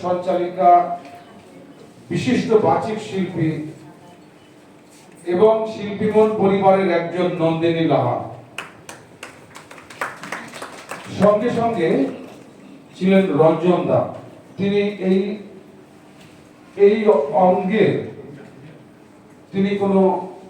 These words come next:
চিন্তা ভাবনার মানুষ ছিলেন না, কিন্তু শিল্পীমন উৎসবে তিনি যেভাবে আমাদের পাশে সব সময়ের জন্য ছিলেন, সে একটা সূচ কিনতে যাওয়ার থেকে আরম্ভ করে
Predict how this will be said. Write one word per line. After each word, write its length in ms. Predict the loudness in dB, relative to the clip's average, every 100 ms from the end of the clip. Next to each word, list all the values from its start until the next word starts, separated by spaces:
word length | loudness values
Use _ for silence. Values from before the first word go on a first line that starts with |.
| -20 -20 -20 -12
চিন্তা 360 | -6 0 4 6
ভাবনার 400 | 6 4 0 0
মানুষ 300 | -2 -2 -4 -6
ছিলেন 220 | -4 -4
না, 200 | -4 -10 -14 -18 -20 -20 -20 -20 -20 -20 -20 -20 -6
কিন্তু 300 | -2 2 2
শিল্পীমন 720 | 0 -2 0 2 4 4 4
উৎসবে 480 | 2 0 2 4 4
তিনি 260 | 2 -2 -4
যেভাবে 600 | -4 2 4 6 4 0 -4 -10 -14 -16 -20 -20 -20 -20 -20 -20 -20 -20 -18 -2
আমাদের 400 | 2 4 4 4 2
পাশে 640 | 2 2 4 4 2 -4 -12 -16 -14 0
সব 200 | 2 4 2
সময়ের 460 | -2 4 4 2 2
জন্য 320 | 2 2 -2 0
ছিলেন, 280 | 2 2 2 -4 -12 -6
সে 60 | -2
একটা 220 | 0 0 -4 -8 -10 0
সূচ 280 | 4 4 2 -6
কিনতে 320 | -8 -2 2
যাওয়ার 360 | 4 6 6 4
থেকে 200 | -2 0
আরম্ভ 460 | 0 0 2 2 2
করে 160 | 2